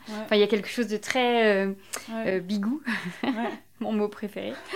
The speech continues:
Speaker 2: <laughs> Et, euh, <laughs> et, et de ce fait, il y avait ce côté, euh, un petit peu d'être dans les deux sens.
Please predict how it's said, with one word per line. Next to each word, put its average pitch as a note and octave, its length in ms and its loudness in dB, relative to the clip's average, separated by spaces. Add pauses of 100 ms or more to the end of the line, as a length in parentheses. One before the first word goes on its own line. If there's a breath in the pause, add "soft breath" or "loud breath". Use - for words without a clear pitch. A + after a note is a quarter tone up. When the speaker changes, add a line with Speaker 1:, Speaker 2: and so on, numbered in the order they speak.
(140)
Speaker 2:
<laughs> F4+ 340 2
Et, C#4+ 200 10
euh, A3+ 300 12
<laughs> E4+ 1040 4
et, A#3+ 300 6 (500)
et A3 340 2
de A#3+ 120 8
ce A#3+ 100 0
fait, D#4 240 4
il B3 160 2
y A3 80 6
avait A3+ 180 6
ce A#3 100 -6
côté, B3+ 600 4
euh, A3 60 8
un G#3+ 100 6
petit G#3+ 140 -6
peu C4+ 140 0
d'être A3+ 160 6
dans A3 140 6
les A3 120 4
deux A#3 180 2
sens. A#3+ 480 -2